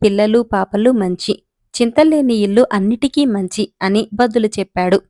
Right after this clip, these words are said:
చిలుక సంతోషంతో అతనిని దీవించి తన దారిన అది వెళ్ళిపోయింది. ఆ తర్వాత చిన్నప్పకు జ్ఞానం వచ్చింది. తన అత్యాశ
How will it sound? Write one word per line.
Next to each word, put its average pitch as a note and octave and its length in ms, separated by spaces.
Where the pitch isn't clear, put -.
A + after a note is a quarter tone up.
చిలుక C4 240
సంతోషంతో G#3+ 800
అతనిని G3 480
దీవించి F#3+ 640
తన A3+ 120
దారిన G#3+ 420
అది A3+ 340
వెళ్ళిపోయింది. G#3+ 920
ఆ A3 100
తర్వాత A#3+ 480
చిన్నప్పకు G#3+ 640
జ్ఞానం G3 520
వచ్చింది. F#3 600
తన A3 200
అత్యాశ G#3+ 540